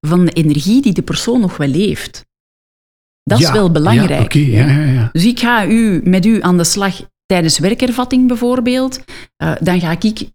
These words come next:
Speaker 1: willen dat jij beweegt, want bewegen is een van de belangrijke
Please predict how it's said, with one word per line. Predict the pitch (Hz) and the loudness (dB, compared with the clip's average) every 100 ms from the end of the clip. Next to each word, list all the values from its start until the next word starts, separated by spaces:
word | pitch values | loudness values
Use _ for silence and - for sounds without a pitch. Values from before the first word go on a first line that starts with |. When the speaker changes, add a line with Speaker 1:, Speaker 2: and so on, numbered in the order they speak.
| _ | _
Speaker 1:
willen | 151 202 214 - 170 | -2 2 2 0 -4
dat | 165 | -4
jij | 175 170 | -2 -2
beweegt, | 165 147 170 269 - | 0 0 -2 -4 -4
want | 147 | -4
bewegen | 143 143 180 190 156 | -2 -2 0 -2 -4
is | 147 | -2
een | 151 185 | 0 0
van | 160 | 2
de | 143 | 0
belangrijke | 143 185 202 185 180 | 0 0 0 -2 -2